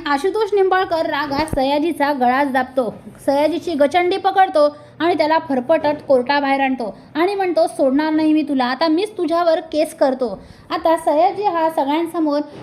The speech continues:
आशुतोष निंबाळकरचे पाय धरतो आणि म्हणतो,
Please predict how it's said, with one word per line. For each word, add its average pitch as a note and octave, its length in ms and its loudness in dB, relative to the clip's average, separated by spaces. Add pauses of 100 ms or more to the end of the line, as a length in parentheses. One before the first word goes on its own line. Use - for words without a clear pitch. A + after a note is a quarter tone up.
आशुतोष G4+ 520 0
निंबाळकरचे F#4+ 640 0
पाय D4+ 280 0
धरतो D#4+ 260 -4
आणि D#4 240 0
म्हणतो, D4+ 340 0